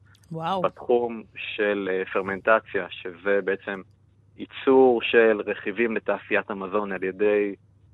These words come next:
Speaker 2: אה, מיקרואורגניזמים, אני לא אכנס לזה עכשיו, אבל זה תחום שהוא הכי לוהט היום בתחום הפודטק, הוא אחד הכי חזקים, וישראל נמצאת במקום השני בעולם בריכוז החברות שלה.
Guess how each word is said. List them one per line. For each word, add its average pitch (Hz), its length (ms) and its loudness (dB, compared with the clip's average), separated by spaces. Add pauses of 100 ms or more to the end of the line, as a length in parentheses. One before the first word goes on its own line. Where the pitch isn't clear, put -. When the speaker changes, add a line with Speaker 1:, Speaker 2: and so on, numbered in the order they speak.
(180)
Speaker 2:
אה, 98 500 0
מיקרואורגניזמים, 101 800 -4
אני 95 80 -4
לא 98 60 0
אכנס 98 340 -8
לזה 92 180 -6
עכשיו, 90 380 -4
אבל 87 300 2
זה 87 160 -18 (140)
תחום - 180 -8
שהוא 104 300 -4 (120)
הכי 170 220 4
לוהט 123 280 6
היום 95 280 -2
בתחום 104 380 -6
הפודטק, 135 540 -2
הוא - 100 -2
אחד 120 200 -2
הכי 120 180 -4
חזקים, 135 440 -4 (540)
וישראל 110 340 0
נמצאת 104 240 -4
במקום 101 440 -4
השני 104 340 -6
בעולם 98 420 2
בריכוז 98 380 -8
החברות 92 500 -4
שלה. 160 280 0